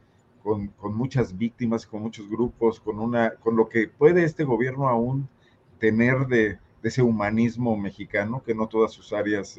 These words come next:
entienden muy bien, y que, bueno, creo que ni siquiera lo logran interpretar, ¿no? Con la posibilidad de,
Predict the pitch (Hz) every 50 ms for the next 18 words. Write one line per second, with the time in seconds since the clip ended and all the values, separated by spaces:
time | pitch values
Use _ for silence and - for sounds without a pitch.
0 | 87 85 90 90 90 90 104 107 107 104 110 101 98 101 107 104 95 98 98 104
1 | 110 120 135 - _ - _ - 110 101 104 127 131 113 107 110 113 - 107 101
2 | 90 - _ _ _ _ _ _ _ _ - 98 - - 117 117 117 113 107 104
3 | 107 110 113 113 110 107 98 87 - 95 90 - - 101 - - 113 117 123 120
4 | 113 107 113 127 139 135 - _ _ _ _ _ - 104 107 107 104 104 107 -
5 | - 110 104 104 110 117 135 143 143 135